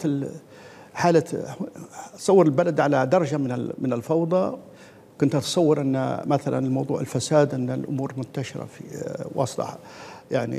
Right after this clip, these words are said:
آه، ب-، بدرجة معينة، لأن من خلال قراءاتي ومن خلال كتاباتي ومن خلال متابعاتي، لكن ما وجدت حقيقة أذهلني بشكل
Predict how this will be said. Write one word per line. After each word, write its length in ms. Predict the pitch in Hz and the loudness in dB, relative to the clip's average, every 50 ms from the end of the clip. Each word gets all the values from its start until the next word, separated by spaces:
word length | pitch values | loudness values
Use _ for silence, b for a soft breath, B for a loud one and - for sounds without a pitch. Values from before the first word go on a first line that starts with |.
| 135 - | -4 -4
آه، 440 | - - - - - - - - - | -4 -4 -4 -4 -6 -6 -6 -8 -6
ب-، 260 | - 135 131 - - | -4 -4 -4 -2 -2
بدرجة 360 | 139 120 165 160 151 120 135 127 | 0 2 4 4 4 4 4 4
معينة، 460 | 123 123 - 139 143 151 175 185 180 | 4 2 2 2 2 2 2 2 2
لأن 260 | 165 139 117 139 135 | 2 2 2 4 4
من 100 | 135 131 | 4 4
خلال 320 | 127 - 190 247 262 240 | 4 4 4 6 6 4
قراءاتي 560 | 190 - - 180 160 147 143 151 160 156 - 190 | 4 4 2 4 4 6 6 6 4 4 4 2
ومن 120 | 180 160 | 2 4
خلال 240 | - - 196 202 165 | 4 4 4 4 2
كتاباتي 520 | - - - 135 117 131 135 131 - 160 | -2 0 2 4 6 6 4 6 4 2
ومن 80 | 147 - | 0 0
خلال 120 | 180 185 | 0 0
متابعاتي، 480 | 180 165 - 254 247 277 - 233 - - B B B B B B B B - | 0 0 0 0 0 0 -2 -2 -4 -8 B B B B B B B B 4
لكن 300 | 175 214 208 208 180 160 | 4 4 4 4 6 6
ما 80 | 180 | 6
وجدت 440 | 214 208 156 120 151 - - - - | 6 4 2 2 0 -4 -4 -6 -8
حقيقة 440 | - - 127 - 180 160 - - - - - - - - - - - - - - - - - - - - - - | -8 -8 -4 -2 -2 -2 -2 -6 -12 -12 -14 -16 -16 -18 -20 -20 -20 -20 -20 -20 -20 -20 -20 -20 -20 -12 -4 -4
أذهلني 640 | 156 - - 127 175 170 156 139 139 135 139 135 - - | -2 0 2 2 4 4 4 2 2 0 -2 -4 -6 -8
بشكل 380 | 160 131 120 - 160 156 - | -10 -10 -6 -6 -6 -6 -4